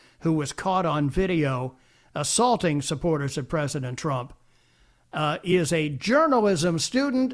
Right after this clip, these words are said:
at Howard University. Brittany S. McAllister, getting off to a great, uh, career start here in journalism. Uh, Brittany is twenty-nine.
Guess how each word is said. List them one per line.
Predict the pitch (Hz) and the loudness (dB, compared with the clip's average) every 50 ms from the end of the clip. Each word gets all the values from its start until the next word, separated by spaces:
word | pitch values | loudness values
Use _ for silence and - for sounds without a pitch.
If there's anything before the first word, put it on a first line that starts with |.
| - 185 | -2 -4
at | 185 180 - | -2 -2 -4
Howard | - - - - 220 240 247 262 262 254 262 247 214 | -6 -10 -8 -4 -2 0 2 4 4 4 4 4 2
University. | 208 233 240 240 233 214 196 214 214 214 175 - 196 175 151 135 117 101 - _ _ _ _ _ _ _ _ _ _ _ _ _ _ _ _ _ _ _ _ _ _ _ _ _ _ _ _ _ _ _ _ _ _ _ _ _ _ _ _ _ _ _ _ _ _ _ _ - | 0 2 2 4 2 2 2 2 2 2 0 0 0 0 0 -2 -4 -6 -12 _ _ _ _ _ _ _ _ _ _ _ _ _ _ _ _ _ _ _ _ _ _ _ _ _ _ _ _ _ _ _ _ _ _ _ _ _ _ _ _ _ _ _ _ _ _ _ _ -8
Brittany | 135 135 180 214 240 - - 220 240 240 240 240 240 254 - - | -4 0 2 2 2 2 2 2 4 4 4 2 0 -4 -6 -4
S. | - 196 202 202 - - - - _ - | -4 -2 -2 -2 -4 -6 -6 -8 _ -2
McAllister, | 160 165 170 160 - 220 220 220 202 190 156 - - - 175 160 151 151 170 180 - _ _ _ _ _ _ _ _ _ _ _ _ _ _ _ - | 0 0 0 0 0 0 0 2 2 2 2 0 0 -2 0 0 2 0 0 -4 -6 _ _ _ _ _ _ _ _ _ _ _ _ _ _ _ -8
getting | 131 147 180 190 214 | -4 -2 0 0 0
off | 226 233 214 | 0 -2 0
to | - 247 247 | 4 4 4
a | 233 | 6
great, | 185 240 247 262 254 254 - 240 | 6 4 2 2 0 -4 -2 0
uh, | 233 233 233 226 | 0 2 0 0
career | - - 220 233 254 269 254 196 | 0 0 0 2 0 -2 -2 -4
start | - - 254 254 285 311 285 202 | -4 0 0 2 2 2 2 2
here | 180 196 170 151 | 2 2 2 2
in | 143 131 123 | 0 -2 -2
journalism. | 160 170 151 135 143 135 131 127 - 151 151 185 190 - _ _ _ _ _ _ _ _ _ _ _ _ _ _ _ _ _ _ _ _ - | -2 0 0 0 0 -2 -2 -4 -4 -4 -4 -4 -4 -8 _ _ _ _ _ _ _ _ _ _ _ _ _ _ _ _ _ _ _ _ -6
Uh, | 147 143 143 | -4 -4 -2
Brittany | 135 127 202 254 262 - 220 208 202 180 | 0 2 0 0 0 0 0 2 2 2
is | 147 135 - - | 0 -2 -6 -8
twenty-nine. | - - - 226 269 247 226 220 190 165 170 185 214 214 180 156 147 139 143 151 175 175 151 | -12 -8 -4 -2 -2 0 0 0 0 0 0 -2 -2 -2 -2 -2 -2 -2 -2 -2 -2 -4 -4